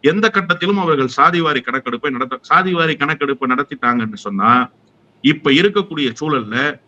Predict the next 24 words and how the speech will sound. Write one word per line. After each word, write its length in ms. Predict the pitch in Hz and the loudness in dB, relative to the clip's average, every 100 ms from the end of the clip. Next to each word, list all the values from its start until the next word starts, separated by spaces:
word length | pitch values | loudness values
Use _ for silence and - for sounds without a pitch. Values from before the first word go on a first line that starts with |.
| _ _ _ _ _ | _ _ _ _ _
தென் 200 | 165 185 | -2 0
மாநிலங்கள் 520 | 226 226 220 190 160 | 4 4 4 0 -2
அல்ல, 180 | 135 117 98 - _ _ _ | -2 -2 -6 -10 _ _ _
வட 180 | 147 208 | 2 2
மாநிலத்திலேயே 680 | 214 208 185 185 180 190 196 | 2 2 0 -2 0 2 2
மிகப்பெரிய 520 | 165 175 175 175 170 | 0 -4 -4 -4 -4
பின்னடைவை 460 | - 165 160 147 160 | -4 -2 0 0 -2
இப்ப 160 | 156 120 | -2 -2
பாரதிய 400 | 113 139 135 117 | 0 2 0 -2
ஜனதா 320 | 110 120 117 | -2 0 0
கட்சி 220 | 104 127 117 | -2 -8 -6
சந்திச்சிரும். 400 | 110 110 98 101 _ _ | -4 -4 -6 -12 _ _
இப்ப 240 | - 123 120 | -2 0 2
உத்தரப்பிரதேசத்துல 1200 | 117 143 190 165 151 139 - - 170 107 117 127 _ _ _ - | 0 2 2 2 2 0 0 -2 0 0 -2 -6 _ _ _ 0
ரஜபுத்திரர்கள் 760 | 156 196 214 185 185 175 156 | 2 2 0 -2 0 0 0
போராட்டம் 460 | 151 156 160 156 165 | -2 2 2 2 0
எவ்வளவு 320 | 147 165 165 | -2 -2 -4
பெரிய 240 | 156 139 135 | -4 -4 -2
போராட்டம், 380 | 143 143 123 | 0 0 -2
நம்ம 160 | 117 107 | -4 -4
ஜீவா 280 | 117 160 156 | -2 2 2
டுடேல 300 | 135 135 139 | 2 0 0
பல 220 | 135 131 143 | 0 0 2
நேரங்கள்ல 480 | 147 156 147 131 | 2 0 0 0